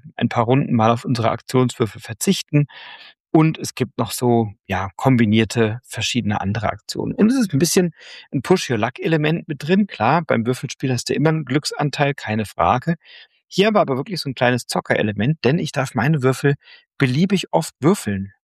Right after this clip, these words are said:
Ähm, und zwar so lange, bis ich im Idealfall die Symbole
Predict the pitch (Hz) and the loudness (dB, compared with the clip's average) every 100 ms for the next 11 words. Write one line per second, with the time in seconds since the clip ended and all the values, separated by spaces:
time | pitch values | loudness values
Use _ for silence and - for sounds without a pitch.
0 | _ 123 123 123 - 127 - 117 147 190 | _ 0 2 0 -2 -4 0 2 4 4
1 | 185 165 147 160 - 131 123 107 101 131 | 2 -2 -4 -4 -2 -2 0 2 0 2
2 | 147 156 - - - _ _ 156 170 196 | 2 2 0 -16 -20 _ _ 0 0 0
3 | 127 127 110 110 117 123 127 | 0 0 2 2 4 4 2